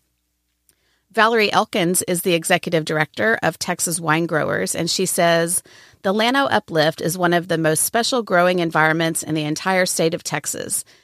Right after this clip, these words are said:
In addition to being an incredible repository of rare earth minerals,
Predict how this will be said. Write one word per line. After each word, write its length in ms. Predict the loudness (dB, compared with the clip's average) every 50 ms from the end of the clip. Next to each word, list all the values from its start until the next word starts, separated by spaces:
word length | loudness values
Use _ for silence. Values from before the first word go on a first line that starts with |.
| _ _ _ _
In 100 | -2 -2
addition 380 | 2 4 4 4 4 2 2 2
to 60 | 2
being 440 | 2 2 2 4 2 2 2 0 -2 -2
an 160 | 0 0 2
incredible 580 | 2 0 -2 -2 -2 0 0 0 0 -2 -2 0
repository 920 | 0 -2 -2 0 0 0 0 0 -4 -6 -4 -2 0 0 0 0 0 0
of 240 | 0 -2 -2 0 0
rare 300 | 2 4 4 4 4 4 4
earth 260 | 2 2 2 0 -2
minerals, 680 | -2 0 0 2 2 2 0 0 -2 -4 -4 -6 -8